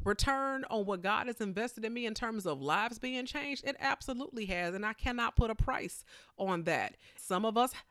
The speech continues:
have invested modestly and produced a decent return on God's investment. We didn't go hard in the paint, but, you know, we invested modestly and, and we got some gains. And if you fall into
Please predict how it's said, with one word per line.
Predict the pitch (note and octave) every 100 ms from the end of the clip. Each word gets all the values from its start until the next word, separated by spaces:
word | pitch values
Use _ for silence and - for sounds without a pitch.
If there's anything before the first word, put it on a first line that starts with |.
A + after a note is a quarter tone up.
| _ -
have | G3 A3+
invested | A#3 G#3+ C4 - C#4
modestly | A#3+ A#3+ F4 A#3+ - - - - - - _
and | G3+ G3+
produced | F#4+ F#4 F4 F4 D4+
a | A#3
decent | A#3+ C#4+ C#4+ A3+
return | A3+ A#3+ C4+ B3+ B3+ D4 - - _
on | A#3 A3+
God's | G3+ A#3 A#3+ A#3
investment. | A3+ G#3 B3+ C4 B3 A#3
We | C#4
didn't | D4+ B3
go | B3+
hard | A#3+ B3+ B3 B3
in | A3+
the | F#3+
paint, | - E4 E4 G#3
but, | G#3 F4+
you |
know, | F4+ C#4+
we | D#4 G4+
invested | C#4+ C#4+ - C4 G#3
modestly | G3+ A3+ B3+ - B3+ C#4+
and, | A3+
and | - G#3
we | C#4
got | E4+ C#4 -
some | A#3 G3+
gains. | E3 F#3 G3+ B3 F4+ - - - - _ -
And | A#3+
if | B3
you | C#4+
fall | F#4+ D4 C#4+
into | C4+ B3